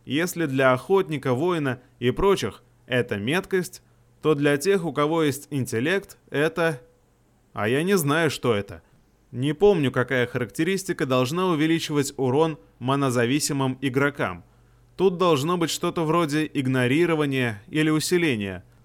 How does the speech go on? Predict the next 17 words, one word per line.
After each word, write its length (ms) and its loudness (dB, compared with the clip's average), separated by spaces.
Что 340 4
же 120 4
касается 580 2
устойчивости, 880 0
ладно, 600 2
лишней 400 -2
брони 340 0
много 300 0
не 100 0
бывает. 540 0
Открыта 560 2
новая 380 4
характеристика 800 0
персонажа – 760 -2
устойчивость. 880 -2
Всего 580 0
один. 540 0